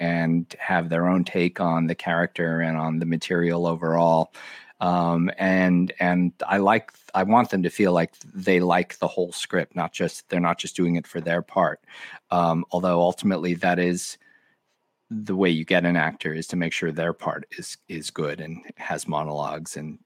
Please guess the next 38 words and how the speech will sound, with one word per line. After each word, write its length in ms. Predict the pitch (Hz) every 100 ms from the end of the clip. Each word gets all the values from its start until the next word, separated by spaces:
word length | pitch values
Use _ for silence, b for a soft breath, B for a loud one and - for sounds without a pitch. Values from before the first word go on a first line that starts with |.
| - -
and 260 | 78 76 78
is 160 | 78
gonna 200 | - 78
get 160 | 78 76
screen 260 | - 80
time. 260 | 78 78 76
<laughs> 440 | - - - - -
Um, 480 | 110 - - 98 87
that's 260 | - - -
what 140 | 98
actors 540 | 87 90 - 85 87 - b b _
pretty 140 | 104
much 260 | 85 78 -
look 160 | 82 -
for, 260 | 82 76
you 140 | - 85
know. 160 | 80 82 B B B B
But, 280 | 120 113 -
um, 560 | 117 113 107 104 104 - - - -
but 200 | 117 131
if 160 | 131 127
they 140 | 135
kinda 280 | 127 156 127
see 260 | - 165
the 140 | 139 117
whole 240 | 123 123
vision 420 | 110 110 113 123
of 100 | 127
the 80 | 123
film 400 | 117 135 120 117
too, 540 | 113 - 104 123 143 - -
I, 100 | 90 -
I 100 | 107
think 400 | - 127 113 -
that 300 | 110 98 - _ _ _ _ -
that 340 | 127 117 -
makes 380 | 113 107 107 -
for 320 | - 104 95